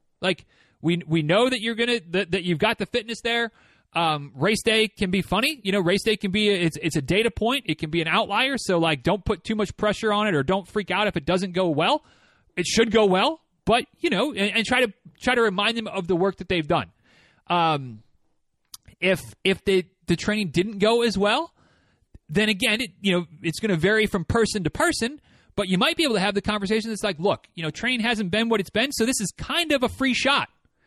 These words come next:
right? Like, like, you can go for it, and if it doesn't go well,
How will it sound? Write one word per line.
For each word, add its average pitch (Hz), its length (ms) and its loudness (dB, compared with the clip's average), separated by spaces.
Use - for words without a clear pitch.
right? 233 220 2
Like, 180 180 0
like, 175 160 0
you 254 100 2
can 202 180 -6
go 220 180 4
for 294 240 4
it, 349 160 0
and 220 140 2
if 226 100 2
it 170 140 0
doesn't 247 340 2
go 233 140 4
well, 233 460 4